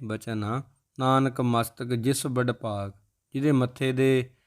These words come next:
ਚੰਗੇ ਨਸੀਬ ਹੁੰਦੇ ਆ, ਚੰਗੀ ਕਿਸਮਤ ਹੁੰਦੀ ਆ, ਉਹਨੂੰ ਵਿਰਾਗ ਤੇ ਪ੍ਰੇਮ ਉਹਦੇ ਅੰਦਰ ਪੈਦਾ ਹੁੰਦਾ। ਕਿੱਡੀ ਵੱਡੀ ਗੱਲ ਆ ਇਹ। ਤਾਂ ਮਹਾਂਪੁਰਖ ਕਹਿੰਦੇ ਹੁੰਦੇ ਸੀ, "ਭਾਈ ਦੇਖੋ, ਨਫ਼ਰਤ ਤਿਆਗੋ ਸਭ ਤੋਂ ਪਹਿਲਾਂ ਤਾਂ।"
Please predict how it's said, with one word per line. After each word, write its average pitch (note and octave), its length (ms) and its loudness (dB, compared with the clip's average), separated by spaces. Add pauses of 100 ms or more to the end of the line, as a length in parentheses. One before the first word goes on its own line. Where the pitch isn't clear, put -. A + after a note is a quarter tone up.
(160)
ਚੰਗੇ D3 340 6
ਨਸੀਬ C3+ 440 2
ਹੁੰਦੇ B2 380 -2
ਆ, B2+ 60 0
ਚੰਗੀ B2 360 -2
ਕਿਸਮਤ A#2 480 -4
ਹੁੰਦੀ A2+ 440 2
ਆ, G#2+ 100 -2 (500)
ਉਹਨੂੰ F3+ 260 2
ਵਿਰਾਗ B2 580 6
ਤੇ C3 220 -4
ਪ੍ਰੇਮ B2+ 360 -2
ਉਹਦੇ C3+ 220 0
ਅੰਦਰ A#2+ 220 -4
ਪੈਦਾ G#2 320 -4
ਹੁੰਦਾ। G2 300 -10 (460)
ਕਿੱਡੀ C3+ 260 4
ਵੱਡੀ C3+ 340 4
ਗੱਲ A2+ 220 0
ਆ A2+ 80 -2
ਇਹ। A2+ 140 -8 (840)
ਤਾਂ D3+ 180 4
ਮਹਾਂਪੁਰਖ D#3 460 4
ਕਹਿੰਦੇ D3 280 0
ਹੁੰਦੇ C#3+ 280 0
ਸੀ, C#3+ 160 -6
"ਭਾਈ C3 300 -2
ਦੇਖੋ, B2+ 600 -2 (260)
ਨਫ਼ਰਤ D3+ 460 4
ਤਿਆਗੋ A#2+ 480 4
ਸਭ A2 260 -6
ਤੋਂ A#2 160 -8
ਪਹਿਲਾਂ G#2+ 340 -10
ਤਾਂ।" A2 140 -18